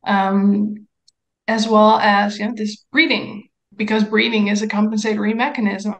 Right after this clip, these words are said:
I was like, "Well, if I can shift from automatic breathing to conscious breathing,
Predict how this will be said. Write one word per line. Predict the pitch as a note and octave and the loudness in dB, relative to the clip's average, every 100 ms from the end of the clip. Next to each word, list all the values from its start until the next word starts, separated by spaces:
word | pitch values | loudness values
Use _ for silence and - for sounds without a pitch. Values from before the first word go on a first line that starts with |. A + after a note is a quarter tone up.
| _ _ - | _ _ -16
I | F#3+ | -12
was | G#3 | -8
like, | F#3+ | -8
"Well, | F#3+ A#3+ C4 | -4 -4 -4
if | G#3 | -4
I | G3 | -4
can | G3 G3 G3+ _ - | -4 -6 -10 _ -12
shift | - C4+ C4+ C4+ - | -4 -2 -2 -4 -12
from | - G3+ G#3 G#3 G#3+ - | -2 0 2 0 0 -4
automatic | G3 F#3+ G3 G#3+ A#3 C4+ A3 G#3+ _ _ _ | -4 -6 -4 2 2 2 -2 -10 _ _ _
breathing | A#3 A#3+ A3 G#3+ G#3 - - _ - | -4 -2 -2 -4 -4 -10 -20 _ -6
to | G#3+ G#3 | -4 -4
conscious | - E4 E4 - - - - - | 0 2 4 2 -2 -8 -12 -10
breathing, | G3 F#3 E2+ E2+ - | -8 -8 -10 -12 -14